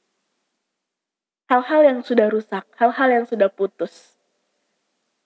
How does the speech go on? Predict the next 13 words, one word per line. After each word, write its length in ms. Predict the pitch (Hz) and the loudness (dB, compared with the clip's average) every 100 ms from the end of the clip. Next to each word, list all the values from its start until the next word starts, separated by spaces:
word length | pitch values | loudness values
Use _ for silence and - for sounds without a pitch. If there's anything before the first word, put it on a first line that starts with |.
| _ _ _ _ _ _ 226 | _ _ _ _ _ _ 0
Dan 240 | 214 214 | 0 0
saya 160 | 262 277 | -4 -4
mencoba 480 | 277 247 233 214 | -4 -2 0 2
untuk 240 | 214 214 233 | 0 0 0
berhenti, 480 | 214 240 226 233 240 | 0 0 -4 -2 -4
tidak 240 | 233 214 202 | -2 0 2
lagi 320 | 202 202 220 | 2 -2 -4
menanyakan 720 | 226 214 202 202 196 - 220 | -2 -2 -4 -6 -6 -2 -4
segala 480 | 220 208 202 202 202 - | -4 -4 -2 0 -4 -2
hal 240 | 254 254 | 2 4
yang 240 | 247 220 208 | 4 2 -4
berawalkan 800 | - 190 196 190 190 190 190 202 | -4 -4 -4 -6 -4 -4 -6 -8
kenapa. 800 | 214 202 196 - 202 190 202 | -6 -2 -2 -2 0 0 0